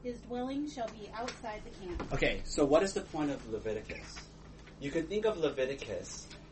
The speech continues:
Speaker 2: as a series of dramatic skits, and God gives them to his people. And the whole point is the difference between clean and unclean, holy and unholy.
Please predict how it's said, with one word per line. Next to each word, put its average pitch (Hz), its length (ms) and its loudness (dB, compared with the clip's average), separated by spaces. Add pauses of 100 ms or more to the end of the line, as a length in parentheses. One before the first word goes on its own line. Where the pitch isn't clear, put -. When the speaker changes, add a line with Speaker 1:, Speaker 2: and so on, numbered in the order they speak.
Speaker 2:
as 123 200 -2
a 123 60 2
series 151 680 2
of 107 240 -2
dramatic 107 480 -2
skits, - 720 -10 (840)
and 113 120 -8
God 117 300 0
gives 120 180 -4
them 113 160 -6
to - 120 -10
his 98 100 -8
people. - 400 -14 (840)
And 123 320 0 (160)
the - 80 0
whole 202 360 2
point 147 500 0 (240)
is 123 160 -4
the 120 60 -4
difference 156 360 4
between 113 320 -6
clean 147 300 0
and 123 100 0
unclean, 104 420 -6 (280)
holy 185 500 2
and 120 140 -2
unholy. 117 560 2